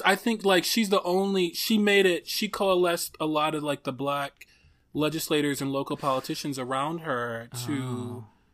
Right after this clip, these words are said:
Speaker 1: you know, to beat Miss Tlaib. So, like, that's one
Speaker 2: Okay.
Speaker 1: thing. I'm scared that she's
Speaker 2: All right.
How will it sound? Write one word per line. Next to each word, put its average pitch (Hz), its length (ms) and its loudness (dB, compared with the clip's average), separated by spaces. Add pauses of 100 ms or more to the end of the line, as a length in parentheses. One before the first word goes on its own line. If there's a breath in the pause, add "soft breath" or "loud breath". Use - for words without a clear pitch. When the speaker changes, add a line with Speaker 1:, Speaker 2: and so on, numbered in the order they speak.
(260)
Speaker 1:
you 165 140 0
know, 127 320 0
to 143 180 -4
beat 139 360 -2 (140)
Miss 143 220 -6
Tlaib. 135 400 -4
So, 143 200 -4
like, 127 400 -6
that's 156 320 -2
one 147 340 -2
Speaker 2:
Okay. 156 200 -4
Speaker 1:
thing. 113 300 -4
I'm 147 160 -2
scared 170 400 -2
that 123 120 -8
she's 139 320 -8
Speaker 2:
All 131 80 -10
right. 120 240 -12